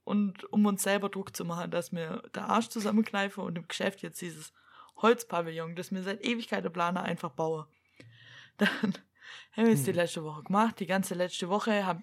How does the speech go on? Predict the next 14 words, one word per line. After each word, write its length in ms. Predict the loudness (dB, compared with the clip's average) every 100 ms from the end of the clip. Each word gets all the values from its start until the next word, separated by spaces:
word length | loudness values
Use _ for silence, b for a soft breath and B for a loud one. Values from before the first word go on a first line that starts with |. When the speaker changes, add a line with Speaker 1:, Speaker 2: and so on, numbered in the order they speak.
| -4
Speaker 1:
haben 140 | -2
wir 80 | 0
dann 160 | -2 0
immer 160 | 0
noch 80 | 0
ein 60 | 0
bisschen 320 | -2 -2 -2
länger 280 | 2 4 4
gemacht, 380 | 2 0 -2 -16 _ _ _ _ _ _ _ -18 B B
um 180 | -4 -2
das 140 | -2 4
fertig 340 | 4 4 -2
zu 120 | -8
kriegen. 400 | -6 -6 -4 -6